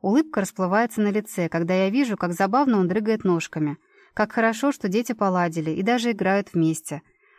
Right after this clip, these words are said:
Однако я отобрала у них отца, выгнала. По сути, сделала то же самое, что Демид со мной в прошлом. Иначе, но если разобраться, вынудила его оставить детей.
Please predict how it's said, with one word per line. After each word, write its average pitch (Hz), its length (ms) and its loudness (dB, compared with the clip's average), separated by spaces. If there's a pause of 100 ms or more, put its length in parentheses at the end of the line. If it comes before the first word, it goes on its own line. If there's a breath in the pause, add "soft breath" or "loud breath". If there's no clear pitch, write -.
(100)
Однако 226 420 2
я 226 180 2
отобрала 214 460 0
у 208 40 2
них 190 200 0
отца, 151 480 -8 (100)
выгнала. 160 580 0 (320 soft breath)
По 196 100 0
сути, 269 280 0
сделала 214 380 2
то 214 140 -2
же 208 80 -2
самое, 254 360 2
что 190 160 -6
Демид 196 300 0
со 180 120 0
мной 180 200 2
в - 80 -14
прошлом. 151 560 -8 (600)
Иначе, 226 580 2 (140)
но 196 100 2
если 254 280 2
разобраться, 226 840 0
вынудила 233 580 4
его 214 180 2
оставить 196 400 0
детей. 156 540 -6